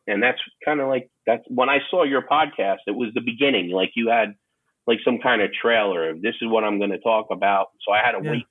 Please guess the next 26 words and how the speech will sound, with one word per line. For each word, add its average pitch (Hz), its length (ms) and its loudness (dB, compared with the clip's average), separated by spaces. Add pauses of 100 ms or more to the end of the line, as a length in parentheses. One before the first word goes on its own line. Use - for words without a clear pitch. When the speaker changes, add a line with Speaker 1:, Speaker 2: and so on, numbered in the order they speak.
Speaker 1:
for 95 120 -10
it - 100 -14
to - 60 -16 (100)
come 107 160 0
up, 101 280 -2
you 85 80 -16
know, 85 100 -4
Speaker 2:
<laughs> 240 760 -2
Speaker 1:
and, 113 280 0
uh, 101 400 0
you 127 180 -2
know, 113 180 2
wait 139 300 -2
for 139 80 -2
you 127 140 -2
to 117 100 -2 (240)
post 90 300 0
it. 98 160 -6
You 98 100 -4
know 101 80 -4
what 104 100 -2
I 107 60 -4
mean? 110 160 -2
I'm 101 80 -2
like, 92 160 -4
"I, 90 160 2